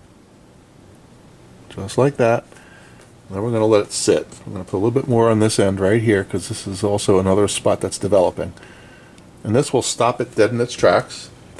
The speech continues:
and, um, it'll, it'll be good. Uh, what it'll end up doing is turning that black, and, um, but it won't be rust, which is good. That's what we need. Okay,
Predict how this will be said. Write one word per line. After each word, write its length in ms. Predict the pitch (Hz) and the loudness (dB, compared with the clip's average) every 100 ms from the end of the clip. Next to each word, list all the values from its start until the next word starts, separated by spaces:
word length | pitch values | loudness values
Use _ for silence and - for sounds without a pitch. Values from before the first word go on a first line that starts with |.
| - - - - - - - - | -20 -20 -20 -20 -20 -20 -20 -8
and, 340 | 104 98 95 98 | -2 -2 0 4
um, 380 | 92 92 92 90 - - | 4 4 0 -8 -14 -6
it'll, 280 | 92 92 90 | 0 0 0
it'll 180 | 98 92 | -4 -4
be 100 | 98 | 0
good. 320 | 127 95 92 - - - - - - - - - | 0 0 -4 -12 -18 -18 -10 -6 -6 -8 -12 0
Uh, 300 | 110 104 101 | 4 4 2
what 200 | 127 127 | 2 2
it'll 200 | 117 123 | 2 2
end 180 | 123 | 2
up 100 | 110 | 2
doing 200 | - 113 | 2 2
is 100 | 101 | 2
turning 300 | - 120 107 | 0 2 2
that 200 | 104 87 | 2 0
black, 440 | - 101 85 - - - - - - - - 127 | 2 0 0 -4 -12 -18 -20 -20 -20 -20 -16 -6
and, 280 | 92 95 101 | -4 -2 0
um, 400 | 92 90 92 92 - - - - - | 2 2 -2 -8 -16 -20 -20 -20 -8
but 120 | 104 95 | -2 0
it 60 | |
won't 180 | 107 107 | 2 0
be 80 | 98 | 2
rust, 400 | 98 82 - - - - | 2 2 -6 -14 -20 -16
which 200 | - 82 | -12 -8
is 80 | 82 | -6
good. 260 | - 78 76 | 0 0 2
That's 220 | - 87 | -4 -2
what 80 | - | -2
we 100 | 95 | -2
need. 220 | 90 78 - - - - - - - | -4 -6 -10 -20 -18 -20 -20 -16 -6
Okay, 260 | 120 220 | 0 0